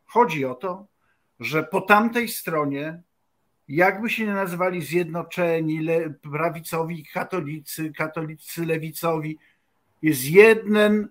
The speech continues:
blok rządzony przez jednego łobuza, który mieszka czasowo, chwilowo na Żoliborzu,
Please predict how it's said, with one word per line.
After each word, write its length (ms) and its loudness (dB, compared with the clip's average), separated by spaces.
blok 640 6
rządzony 600 0
przez 280 -6
jednego 680 -2
łobuza, 560 0
który 260 -8
mieszka 380 -4
czasowo, 500 -4
chwilowo 600 -4
na 140 0
Żoliborzu, 680 0